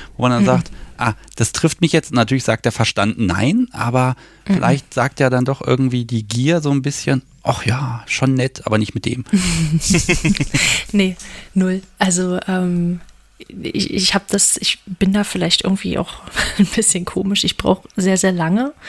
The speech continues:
Speaker 2: um genug Vertrauen zu meinem Gegenüber aufzubauen. Also ich könnte jetzt auch nicht einmalig irgendwo mit jemandem intensiv spielen, ähm, den ich halt vorher nicht schon mindestens,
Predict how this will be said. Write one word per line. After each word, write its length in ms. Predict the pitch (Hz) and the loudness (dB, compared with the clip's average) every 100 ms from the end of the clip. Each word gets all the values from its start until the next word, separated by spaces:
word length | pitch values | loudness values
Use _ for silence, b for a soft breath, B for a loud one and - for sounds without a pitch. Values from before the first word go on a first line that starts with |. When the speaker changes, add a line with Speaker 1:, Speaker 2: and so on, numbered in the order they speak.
| B B B B _ | B B B B _
Speaker 2:
um 340 | 202 202 190 190 | 0 2 2 0
genug 300 | 180 220 - | 0 0 0
Vertrauen 580 | 175 - 175 190 214 | 0 2 0 2 0
zu 140 | - 170 | 0 0
meinem 260 | 160 165 | 0 0
Gegenüber 480 | 180 175 180 175 - | 0 0 0 0 0
aufzubauen. 680 | 180 - - - 160 180 180 | -2 -2 -2 0 0 0 0
Also 200 | 180 185 | 0 0
ich 160 | - | -2
könnte 260 | - 190 202 | 0 0 0
jetzt 140 | - | -2
auch 80 | 175 | -2
nicht 260 | 185 - - | 0 -2 0
einmalig 720 | 175 208 190 180 196 196 - | 0 2 2 0 0 0 0
irgendwo 560 | 196 190 196 - 185 190 | 0 0 -2 0 0 2
mit 220 | 185 - | 0 -2
jemandem 560 | 185 185 185 180 180 B B B B B B B _ - - - _ _ - 294 | 0 0 0 0 0 B B B B B B B _ -20 -20 -20 _ _ -20 -18
intensiv 800 | 294 - 208 208 214 196 202 208 | -12 0 2 2 2 2 2 0
spielen, 840 | - - 202 202 226 247 254 247 - | -2 0 0 2 2 2 0 -2 0
ähm, 300 | 196 208 202 | 0 2 2
den 180 | 196 202 | 2 2
ich 140 | - | 0
halt 120 | 180 | -2
vorher 300 | - 202 208 | 0 0 2
nicht 200 | 190 202 | 0 0
schon 220 | - 190 | 0 0
mindestens, 680 | 180 254 254 - 202 202 - | 2 2 2 2 0 2 0